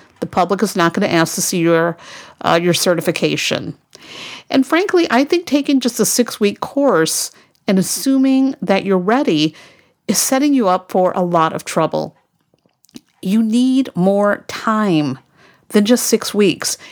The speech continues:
You need more education than just one and done. Reading tarot professionally requires a serious commitment to learning the craft.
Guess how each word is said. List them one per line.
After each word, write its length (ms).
You 160
need 580
more 520
education 880
than 160
just 340
one 280
and 180
done. 360
Reading 380
tarot 300
professionally 580
requires 600
a 80
serious 560
commitment 500
to 100
learning 340
the 80
craft. 640